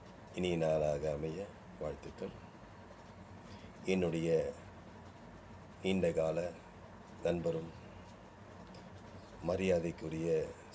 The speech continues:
சகோதரருமான தொழிலதிபர், வெங்கல பேச்சாளர், மனிதநேயர்,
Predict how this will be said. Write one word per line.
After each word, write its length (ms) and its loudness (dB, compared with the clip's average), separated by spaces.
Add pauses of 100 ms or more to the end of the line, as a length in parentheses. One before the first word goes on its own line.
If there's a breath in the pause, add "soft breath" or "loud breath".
சகோதரருமான 840 4 (2750)
தொழிலதிபர், 680 4 (2000)
வெங்கல 340 6
பேச்சாளர், 680 0 (1400 loud breath)
மனிதநேயர், 800 4